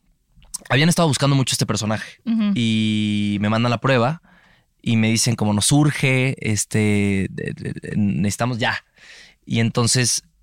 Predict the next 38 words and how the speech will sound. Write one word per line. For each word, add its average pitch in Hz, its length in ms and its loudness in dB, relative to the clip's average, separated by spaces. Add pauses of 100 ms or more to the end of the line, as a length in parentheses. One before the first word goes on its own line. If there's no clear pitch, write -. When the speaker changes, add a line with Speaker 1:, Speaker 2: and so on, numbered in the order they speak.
(300)
Speaker 1:
yo 123 180 0
estaba 123 300 4
rodando 120 360 2
Oscuro 123 260 -4
Deseo 120 220 -2
y 120 40 -2
estaba 117 200 -4
haciendo 113 380 -2
la 107 100 0
segunda 117 200 0
temporada, 110 480 2
eh, 104 240 -2
muchos 117 360 2
llamados 113 300 2
nocturnos, 131 520 2
entonces 110 500 0 (480)
como 110 180 2
que 117 80 0
no, 120 240 4
no 120 220 4
había 127 160 4
dado 123 160 4
mucho 123 260 0
chance. 139 360 0
Les 117 100 -2
dije, 113 320 -2
"Denme 120 240 2
chance 123 320 0
de 117 60 0
leerlo 135 340 2
y 120 40 -4
ponerle, 113 720 0
eh, - 200 -10
atención 110 480 0
y 117 40 2
hacerlo 107 260 0
bien", 135 280 2
¿no? 165 180 -2